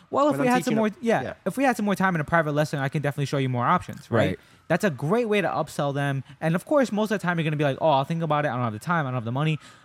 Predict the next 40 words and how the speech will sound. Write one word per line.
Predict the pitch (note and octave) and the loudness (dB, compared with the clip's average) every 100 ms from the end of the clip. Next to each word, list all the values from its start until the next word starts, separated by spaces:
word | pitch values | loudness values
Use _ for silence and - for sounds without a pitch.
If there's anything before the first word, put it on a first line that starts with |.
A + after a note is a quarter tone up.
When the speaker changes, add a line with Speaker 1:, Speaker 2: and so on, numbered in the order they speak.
| - | 0
Speaker 1:
But | E3 - | 0 0
realistically, | D3 B3+ G4+ D4 - G3 D#3+ | -2 2 2 2 0 -2 -2
you | D#3+ | 0
don't | C#4 | 0
need | A3+ G3+ | 0 0
sixty | G3 - C3 | -4 -2 -4
privates, | - F3+ C3 - - - - | 0 0 0 -6 -16 -12 -2
right? | C3+ G3+ - - | -2 -2 -8 -4
You | A#3 | -2
just | C4 | 0
need | F3+ | 0
a | |
couple | - F#3 F#3 F3+ D#3+ | 0 -2 -2 -2 -2
every | D3+ C#3+ B2+ | -2 -2 0
week | F3+ F3 | 0 0
that | C#3 C3 | -2 -2
are | B2+ | -2
consistently | - D3 C3 - - F#3 - D#3 D3+ C#3+ - | -4 -4 -4 -4 -4 -4 -4 -4 -2 -2 -2
paying | D3 D3 C#3+ | -2 0 0
you | C#3 | -2
for | - B2+ | -4 -4
their, | A#2+ - D3+ | -4 -6 -4
for | D#3 | -2
your | C3+ B2 | 0 -2
time. | B2 F#2+ - - | -8 -12 -12 -4
Speaker 3:
Yeah. | A#2 C3+ - - | -2 -2 -8 -20
Speaker 2:
Yeah. | G#2+ _ | -20 _
No, | C#3+ D#3 - | -2 -2 -2
it's, | D3 - | -8 -4
um, | D3+ C3+ B2 A2 - _ _ _ _ _ _ _ - | -2 -2 -4 -8 -14 _ _ _ _ _ _ _ -8
oh | C3+ | -4
yeah, | A#2+ | -4
what | A2 | -6
this | G#2+ | -10
feels | A#2 G2+ | -12 -12
like. | F2 - _ _ _ _ _ | -14 -20 _ _ _ _ _
It's | D#3+ A2 | -6 -4
definitely | D#3 - A3 G#3 | -4 -2 -2 -2
easier | C#3+ D3+ A#2+ B2+ A#2+ | -2 -4 -4 -4 -6
to | - - B2+ A#2 A2 | -8 -10 -8 -8 -10